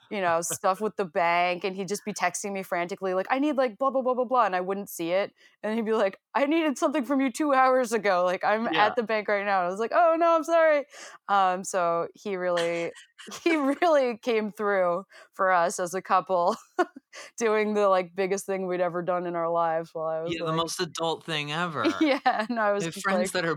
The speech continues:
Speaker 2: buying houses, and I'm like, "Yeah, you need
Speaker 1: <laughs>
Speaker 2: attorneys." I was like, "Attorneys? Hold on."
Speaker 1: Yeah, our lawyer's name was Michael Jordan, which was hilarious. <laughs>
Speaker 2: Get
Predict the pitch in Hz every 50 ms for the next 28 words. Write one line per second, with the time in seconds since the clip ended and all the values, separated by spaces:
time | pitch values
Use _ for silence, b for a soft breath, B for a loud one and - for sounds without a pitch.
0 | 143 - 156 151 147 143 147 143 143 143 147 147 147 - 147 139 135 139 151 147
1 | 147 151 143 - - 165 185 - 185 180 180 196 208 208 185 - - - - -
2 | 349 320 220 240 240 214 156 131 127 127 127 - 170 180 175 - 147 - - _
3 | _ - _ _ _ 180 170 175 - - 175 175 190 233 294 370 392 370 - -
4 | 311 294 285 349 339 285 277 131 120 123 113 - 466 453 B B B B - 233
5 | 247 247 240 214 - 220 226 247 262 269 269 277 277 277 240 247 233 226 233 220
6 | 208 208 190 185 185 - 202 190 160 185 175 175 175 175 170 156 156 170 165 165
7 | - - 180 175 175 165 - - - 170 190 180 175 165 165 160 139 139 120 -
8 | 214 - - - - - 180 165 135 117 110 101